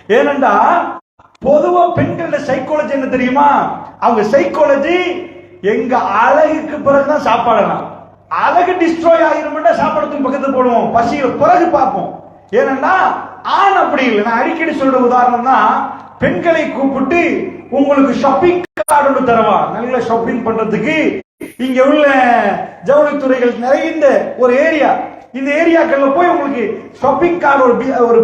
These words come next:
கார்டு தரட்டுமா, கீறி கீறி நீங்க வேண்டியதை வாங்குங்க," அப்படி தரமா? இல்ல சுட சுட நெய் புரியா உலகத்திலே பெஸ்டான செஃப்பை கொண்டு வந்து இப்ப பார்பிக்யூ சிக்கன் போட்டு அவரை கொண்டாந்து உங்களுக்கு ஒண்ணு தரட்டுமான்னு கேட்டீங்கன்னா எதை கேட்பீங்க தெரியுமா?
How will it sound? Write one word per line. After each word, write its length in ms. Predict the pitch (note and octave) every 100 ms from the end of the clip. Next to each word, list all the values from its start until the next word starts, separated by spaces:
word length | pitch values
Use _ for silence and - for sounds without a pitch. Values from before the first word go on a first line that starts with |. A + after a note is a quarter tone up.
| G#3+ -
கார்டு 260 | C#4 D4+
தரட்டுமா, 420 | C4 A#3+ A#3 A3+ A#3 A3+
கீறி 260 | C4 C#4 C4
கீறி 220 | D4+ D4+
நீங்க 180 | C4 A#3+
வேண்டியதை 360 | C4+ C#4+ C#4 B3+
வாங்குங்க," 340 | B3+ B3 A#3 F3 - - - - -
அப்படி 380 | B3+ B3+ E4 -
தரமா? 400 | A#3 A#3+ B3 E4+ F#4+ F#4 - - -
இல்ல 240 | A#3 D4 D4+
சுட 240 | - C#4 C#4
சுட 220 | C#4 D#4 C#4
நெய் 240 | C#4+ C#4+
புரியா 240 | D4 C#4+ C4+
உலகத்திலே 640 | A#3+ C#4 D#4 - D#4+ E4 E4+ E4+ E4+
பெஸ்டான 500 | - C#4 C#4 F4 D#4+ D4+
செஃப்பை 300 | - C#4 C#4
கொண்டு 200 | C4+ B3
வந்து 240 | A#3+ A3 G3+ - - - -
இப்ப 380 | A#3 C#4 - D#4 F4
பார்பிக்யூ 440 | D#4 E4 - D4+
சிக்கன் 340 | C4+ C4+ C#4+ A#3+
போட்டு 320 | C4+ C#4 A#3 F3+ - - -
அவரை 240 | G#3+ C4 B3+
கொண்டாந்து 360 | D4 F4 E4+
உங்களுக்கு 220 | - C4+ B3+
ஒண்ணு 160 | A#3
தரட்டுமான்னு 520 | A#3+ A#3 C4+ C#4+ C#4 A#3+
கேட்டீங்கன்னா 420 | A#3+ A#3 C4+ D#4+ B3 - - - -
எதை 200 | A3 D#4
கேட்பீங்க 360 | C#4+ C#4 C4+ B3
தெரியுமா? 360 | A#3+ A3+ B3+